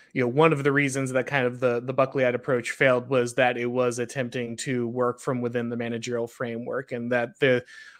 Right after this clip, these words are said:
if you don't have a critique of the framework, then you simply have, you're only, you're only negotiating your place inside of it. You don't have any hope of actually fundamentally dismantling it or, or opposing it in,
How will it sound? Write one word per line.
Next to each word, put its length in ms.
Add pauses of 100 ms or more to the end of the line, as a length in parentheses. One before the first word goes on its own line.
(120)
if 240
you 40
don't 200
have 160
a 60
critique 420
of 100
the 80
framework, 580
then 140
you 120
simply 360
have, 320
you're 160
only, 480
you're 180
only 160
negotiating 600
your 80
place 340
inside 420
of 100
it. 100
You 100
don't 220
have 180
any 160
hope 260
of 140
actually 480
fundamentally 640
dismantling 680
it 120
or, 240
or 120
opposing 400
it 140
in, 240